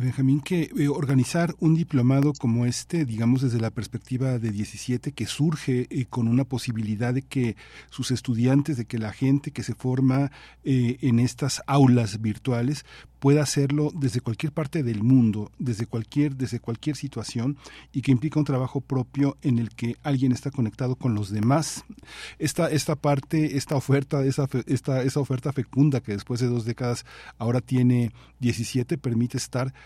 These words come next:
conectado con el mundo, ¿no? Con muchos colegas que están pensando cosas muy complejas, muy, muy vivenciales al mismo tiempo que teóricas, desde distintos horizontes. ¿Cómo ha sido para ti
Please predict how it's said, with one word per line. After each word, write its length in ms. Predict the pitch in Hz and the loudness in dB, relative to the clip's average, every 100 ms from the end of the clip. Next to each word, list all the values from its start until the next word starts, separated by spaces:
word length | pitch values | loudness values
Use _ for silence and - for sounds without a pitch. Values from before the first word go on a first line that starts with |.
| - | -12
conectado 440 | - 123 113 165 185 | -2 -2 0 -4 -2
con 160 | 123 | -4
el 100 | 104 | -2
mundo, 320 | 104 180 131 92 | 0 0 0 -2
¿no? 160 | 143 | -4
Con 160 | 147 123 | 2 4
muchos 300 | 131 165 - | 4 0 -4
colegas 560 | 139 120 120 147 - | -4 -2 -2 -4 -6
que 100 | - | -8
están 220 | 117 123 120 | -6 -4 -2
pensando 440 | 135 - 123 131 | -2 -2 -2 -4
cosas 440 | - 127 - 127 - - - - | -6 -8 -6 -8 -12 -20 -20 -2
muy 240 | 123 139 180 | 4 4 4
complejas, 760 | 180 139 135 131 - 165 - | 0 0 0 -2 -2 -6 -6
muy, 460 | - 131 135 170 180 | 0 4 6 4 2
muy 240 | 143 139 | 2 2
vivenciales 720 | 165 175 127 101 127 131 143 | 2 0 -2 -2 -2 -2 -2
al 80 | 117 | -2
mismo 260 | 123 127 123 | 0 0 -2
tiempo 340 | 131 123 131 | -2 -4 -6
que 120 | - | -12
teóricas, 560 | - 120 113 - 165 - - - - | -6 -4 -4 -6 -10 -10 -16 -20 -6
desde 200 | 123 110 | -2 0
distintos 420 | 110 107 139 147 131 | -2 -2 -2 -2 -2
horizontes. 440 | 107 139 135 - | -2 -2 -2 -4
¿Cómo 220 | - 160 | 0 2
ha 60 | 151 | 2
sido 240 | 151 147 | 0 -2
para 200 | 139 113 | -2 -6
ti 240 | - 117 | -4 -4